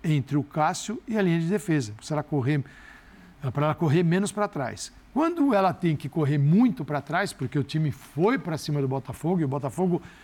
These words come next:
se, permitiu isso, tinha um a zero no placar e sabia que este é um drama do Corinthians, o Botafogo fez dois gols assim. Então, estrategicamente, o Botafogo <laughs> lidou com o adversário por, por conhecê-lo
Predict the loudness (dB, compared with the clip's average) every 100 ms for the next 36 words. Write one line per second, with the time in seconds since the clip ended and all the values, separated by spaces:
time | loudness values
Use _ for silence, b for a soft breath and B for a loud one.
0 | B -16 -14 -12 -4 2 4 4 2 2
1 | 4 4 2 -4 -10 -2 0 2 2 0
2 | 0 -2 -2 -2 -2 -2 -2 -2 2 2
3 | 0 0 -2 -2 B B B B 0 0
4 | 0 -2 0 2 2 2 0 -2 -2 -2
5 | 0 -4 -8 -6 -6 -6 -4 -4 0 0
6 | 2 0 0 0 0 -2 -4 -10 -8 -4
7 | 0 -2 -2 -6 -2 -2 -2 -2 -4 -4
8 | -2 -4 -4 -6 -4 -2 -2 -4 -10 B
9 | B -4 -4 -6 0 2 4 4 2 2
10 | -2 -2 0 0 -2 -2 0 0 -4 -14
11 | -8 -6 -6 -2 -2 -2 -2 -2 0 0
12 | 0 0 2